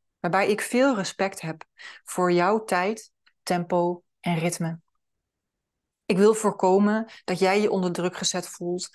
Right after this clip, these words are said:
als het gaat over onze ontmoeting. Het is voor mij heel belangrijk dat het je eigen vrije wilskeuze is om jezelf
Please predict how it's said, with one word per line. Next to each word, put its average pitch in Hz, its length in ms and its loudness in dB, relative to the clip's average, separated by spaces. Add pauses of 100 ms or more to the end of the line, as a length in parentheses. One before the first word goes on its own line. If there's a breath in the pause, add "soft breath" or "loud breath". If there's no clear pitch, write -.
(260 loud breath)
als 285 340 0
het 254 140 -4
gaat 180 460 -4 (260 loud breath)
over 269 680 0
onze 185 560 -2
ontmoeting. 170 640 -4 (1200)
Het 180 120 -2
is 226 160 2
voor 226 140 2
mij 202 280 4
heel 202 240 4
belangrijk 180 720 -4 (320 loud breath)
dat 196 180 -2
het 214 160 -2
je - 160 0
eigen 247 640 -4 (100)
vrije 240 460 -2
wilskeuze 185 640 -2
is - 440 -6 (640 soft breath)
om 233 200 4
jezelf 202 600 0